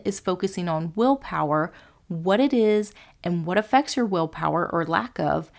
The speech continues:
And part two, which will be coming out next Tuesday, November sixteenth, is taking everything from this episode and recognizing what gets you off track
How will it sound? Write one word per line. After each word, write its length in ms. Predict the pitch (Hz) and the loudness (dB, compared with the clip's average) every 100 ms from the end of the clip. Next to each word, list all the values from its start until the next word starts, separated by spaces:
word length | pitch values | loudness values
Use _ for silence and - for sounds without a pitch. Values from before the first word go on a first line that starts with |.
| - | -16
And 140 | - 175 | -10 -6
part 340 | 196 - - | -2 -2 -4
two, 560 | - - 392 269 208 208 | -6 2 4 4 4 0
which 200 | 190 196 | -2 -2
will 100 | 185 | 0
be 120 | 175 165 | -2 -2
coming 260 | 180 170 | -2 -4
out 200 | 156 - | -2 -2
next 460 | 180 190 254 - - | -2 0 0 0 -4
Tuesday, 460 | 220 180 - 160 | -2 -2 -2 -2
November 380 | 170 160 165 180 | -2 -2 -4 -2
sixteenth, 520 | 202 - - 165 170 - - - - - | -4 -4 -4 -4 -6 -10 -20 -20 -12 0
is 160 | 196 - | 0 2
taking 380 | 214 - 175 - _ - | 0 -2 -6 -6 _ 0
everything 1080 | 185 202 226 220 247 269 269 262 247 233 226 | 4 6 6 4 2 4 2 2 4 4 4
from 240 | 214 202 | 2 0
this 200 | 185 180 - | 2 -2 -2
episode 760 | 160 - 202 - 254 277 294 - - - - | -4 -4 -6 -2 0 0 0 -6 -20 -14 0
and 300 | 202 190 160 | 4 4 4
recognizing 880 | 180 - 226 214 196 185 180 185 175 - _ | 2 2 0 2 2 0 -2 -2 -4 -8 _
what 480 | 175 165 160 208 - | -8 -4 0 0 2
gets 240 | 285 294 302 | 0 0 0
you 160 | 262 - | -2 -2
off 260 | 165 - | -2 -2
track 460 | - - 269 311 | -4 -4 -2 -2